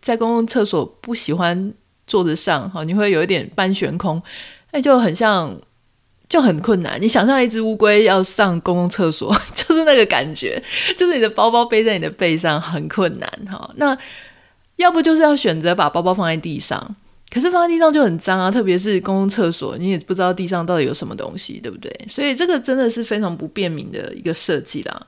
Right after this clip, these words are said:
我觉得厕所一定要有钩子，还要有一个平台，缺一不可。讲到公共厕所的设计呢，我就要讲大力的推崇日本的公共厕所哦。那不止干净而已哦，我觉得它里面呢有一个非常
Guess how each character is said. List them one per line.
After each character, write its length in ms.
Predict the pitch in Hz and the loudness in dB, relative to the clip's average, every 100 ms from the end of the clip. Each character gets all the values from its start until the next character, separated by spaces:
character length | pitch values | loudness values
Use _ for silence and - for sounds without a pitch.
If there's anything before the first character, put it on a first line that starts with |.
| - | -6
我 100 | 180 | 0
觉 180 | 220 226 | 4 4
得 80 | 214 | 4
厕 180 | - 247 | 0 -2
所 160 | 185 - | -2 -6
一 120 | 175 | -8
定 200 | 175 196 | -4 -4
要 160 | 202 139 | -2 -4
有 60 | |
钩 300 | - 170 160 | -2 0 0
子， 220 | 170 - 160 | -2 -8 -14
还 260 | - 117 | -8 -4
要 200 | 180 190 | -2 0
有 100 | 147 | -2
一 40 | 143 | -4
个 100 | 147 | -8
平 300 | - - - | -8 -12 -12
台， 360 | - - - 254 | -10 -10 -12 -12
缺 280 | - - 170 | -6 -2 0
一 140 | 175 175 | -2 -6
不 100 | - | -10
可。 240 | - - _ _ _ _ _ _ _ _ - | -12 -16 _ _ _ _ _ _ _ _ -4
讲 140 | 202 | 0
到 280 | 247 339 277 | 4 4 4
公 160 | 240 254 | 2 2
共 120 | 254 | 2
厕 220 | - 233 | 2 0
所 160 | 214 156 | 2 -2
的 100 | 180 | -2
设 240 | - 180 | 0 -2
计 200 | 175 170 | -2 -6
呢， 100 | 131 | -6
我 80 | 127 | -4
就 80 | 202 | 0
要 160 | 202 | 0
讲 480 | 202 190 120 - 208 - | 0 0 -2 -4 -12 -6
大 160 | 226 | -2
力 160 | 196 202 | 0 2
的 100 | 160 | 0
推 220 | 156 190 | 0 -2
崇 400 | 175 - 139 - - - | -2 -2 -4 -6 -14 -8
日 220 | 208 185 | -2 -2
本 280 | - 85 - | -2 -10 -10
的 120 | - - | -12 -8
公 180 | 170 | -6
共 200 | 160 160 | -4 -6
厕 280 | - - 135 | -8 -6 -6
所 200 | - - | -6 -10
哦。 200 | - 202 170 | -10 -10 -4
那 140 | 294 | -4
不 100 | 302 | -2
止 220 | 285 175 | -4 -4
干 320 | - 185 196 | -2 2 2
净 260 | 226 233 165 | 2 0 -4
而 140 | 127 | -6
已 140 | 117 - | -6 -6
哦， 180 | 78 233 - - - _ | -8 -10 -12 -20 -20 _
我 100 | - | -4
觉 80 | 208 | 0
得 60 | 403 | 0
它 160 | 403 403 | 0 0
里 180 | 269 143 | 0 0
面 240 | 196 214 | 0 2
呢 260 | 190 170 170 | 2 0 0
有 180 | 170 | 0
一 60 | 185 | 2
个 140 | 254 | 2
非 120 | 240 262 | 0 0
常 360 | 226 208 214 | 0 0 -2